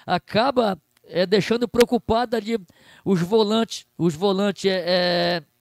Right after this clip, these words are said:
Felipe Fazendinha e mais o, e mais o, o, o, o,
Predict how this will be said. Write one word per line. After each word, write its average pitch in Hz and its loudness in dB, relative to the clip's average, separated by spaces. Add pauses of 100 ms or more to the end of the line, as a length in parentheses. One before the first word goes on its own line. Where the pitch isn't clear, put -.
(380)
Felipe 202 -2
Fazendinha 208 0 (440)
e 196 -4
mais 220 -4
o, 302 2 (1160)
e 165 0
mais 220 0
o, 277 4
o, 196 2 (920)
o, - -2
o, 170 2